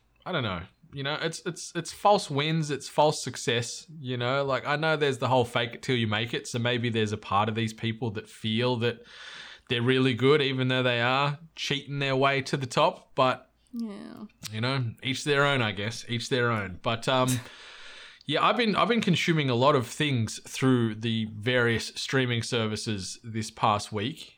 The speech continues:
Speaker 1: Uh, the
Speaker 2: Yeah.
Speaker 1: first cab off the rank. I watched a few episodes of this a couple of years ago when it first popped up, I think on Comedy Central way back when.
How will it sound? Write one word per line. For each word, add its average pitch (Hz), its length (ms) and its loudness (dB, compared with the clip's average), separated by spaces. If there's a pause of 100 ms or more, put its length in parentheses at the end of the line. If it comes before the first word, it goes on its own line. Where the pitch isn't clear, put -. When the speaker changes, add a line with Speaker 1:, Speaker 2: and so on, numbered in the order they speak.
(160)
Speaker 1:
Uh, 107 400 -4
the 135 80 -4
Speaker 2:
Yeah. - 80 -6
Speaker 1:
first 185 320 2
cab 156 220 2
off 135 180 4
the 127 80 0
rank. 110 460 0 (640)
I 139 60 4
watched 220 280 4
a 311 60 -4
few 240 200 4
episodes 185 540 4
of 156 80 -2
this - 460 -2
a 127 60 -2
couple 151 320 2
of 135 80 4
years 131 280 0
ago 131 300 2
when 120 120 2
it 117 120 -4
first 123 300 0
popped 123 220 0
up, 117 200 0
I 107 80 2
think 226 340 -2
on 233 140 2
Comedy 156 420 0
Central 127 520 -2
way 107 180 2
back 101 320 -2
when. 95 300 -6